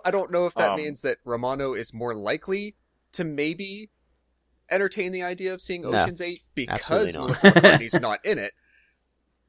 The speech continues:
Speaker 1: And I don't know, I, and I guess Bradley is saying he's much more disinclined to give it a chance because Sandra Bullock.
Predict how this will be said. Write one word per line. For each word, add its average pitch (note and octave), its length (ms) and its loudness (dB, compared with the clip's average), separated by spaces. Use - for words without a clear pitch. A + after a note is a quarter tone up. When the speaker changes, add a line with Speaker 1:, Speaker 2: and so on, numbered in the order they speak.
Speaker 1:
And B2+ 160 -4
I D3 100 0
don't C#3 220 -2
know, C#3 60 -2
I, C3 160 0
and B2+ 200 -2
I B2+ 60 0
guess C3+ 320 -4
Bradley B2+ 460 0
is B2+ 100 -8
saying B2+ 240 -8
he's A#2+ 380 -14
much B2 480 -6
more B2 340 -8
disinclined A2 760 -6
to G#2 80 -14
give A2 120 -4
it G#2 60 -8
a G#2+ 40 -10
chance G#2+ 340 -8
because - 580 -8
Sandra G2+ 240 -6
Bullock. - 540 -8